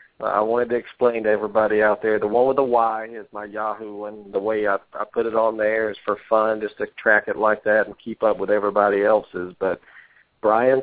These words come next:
T is my bracket, and I told you that, Trey, when we first started the tournament, so people don't freak out. But I'm still right there in third place, only one pick behind my second place one. So it's not like I picked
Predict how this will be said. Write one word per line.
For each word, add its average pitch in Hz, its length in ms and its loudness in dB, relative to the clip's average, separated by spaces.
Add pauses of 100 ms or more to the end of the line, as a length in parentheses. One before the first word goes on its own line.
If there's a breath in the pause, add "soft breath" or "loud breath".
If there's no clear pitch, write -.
(120)
T 131 300 2
is 107 180 2
my 107 160 2
bracket, 98 460 0
and 98 100 -6
I 101 60 -2
told 110 280 -4
you 98 120 -8
that, 95 220 -2
Trey, 101 260 -4
when 104 140 -6
we 101 100 -8
first 104 280 -8
started 104 300 -2
the 110 180 -10
tournament, 95 460 -4 (100)
so 90 220 -4 (140)
people 110 200 -6
don't 104 300 2
freak 117 240 -4
out. 98 340 2
But 98 120 -2
I'm 107 120 -2 (120)
still 165 360 0 (480)
right 110 220 -6
there 117 160 -4
in 113 60 -12
third 117 280 -6
place, 139 300 -4
only 110 160 -8
one 113 260 -6 (240)
pick 123 180 -2
behind 120 420 0
my 104 200 -2
second 135 320 -4
place 92 340 -6
one. 73 260 -16
So 107 180 2
it's 104 140 -6
not 147 180 2
like 113 220 -4
I 101 100 -2
picked 107 360 -10